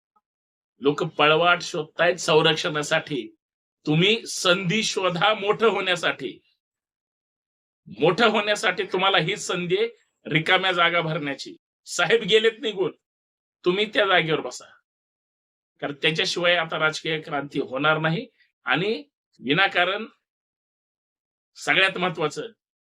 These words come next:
आपले आपले गड बांधून ठेवले, आपले आपले विचारधारा आणि पक्ष बांधून ठेवले, तर असे पळून जाणारे लोक सुद्धा कमी होतील. एकच काम करा, सगळ्या नेत्यांना एक माझी विनंती आहे, चव्हाण साहेबाबद्दलच नाही, सगळ्यांबद्दल. चव्हाण साहेब एक निमित्त आहे, आत्ता गेलेत म्हणून.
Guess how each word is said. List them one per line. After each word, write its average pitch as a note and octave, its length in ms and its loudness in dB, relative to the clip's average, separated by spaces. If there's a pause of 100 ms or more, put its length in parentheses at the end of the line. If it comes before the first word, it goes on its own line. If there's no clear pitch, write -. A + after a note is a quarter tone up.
(160)
आपले F3+ 280 2
आपले F#3 260 0
गड F3 280 2
बांधून F3 520 0
ठेवले, F3 500 -4
आपले E3 220 0
आपले E3+ 260 0
विचारधारा E3 520 0
आणि E3+ 140 -2
पक्ष D#3+ 300 -10
बांधून D#3+ 360 -6
ठेवले, D#3 360 -8 (440)
तर B2 60 0
असे D#3 260 2
पळून F#3+ 420 4
जाणारे F3+ 440 2
लोक E3 220 -6
सुद्धा D#3+ 320 -8 (120)
कमी E3 180 0
होतील. C#3 360 0 (1080)
एकच D#3+ 400 0
काम G3+ 200 2
करा, G3 200 0
सगळ्या E3+ 300 2
नेत्यांना F3 420 -2
एक F3 140 -4
माझी F3+ 240 -4
विनंती E3 400 -4
आहे, B2 100 -4
चव्हाण D#3 320 2
साहेबाबद्दलच F3+ 800 0
नाही, F3 120 -4
सगळ्यांबद्दल. D#3+ 640 0
चव्हाण D#3+ 320 2
साहेब F#3 240 -2
एक F3+ 100 -2
निमित्त F3+ 360 -4
आहे, E3 100 4
आत्ता E3+ 200 -6
गेलेत C#3+ 300 -4
म्हणून. G#2 200 -20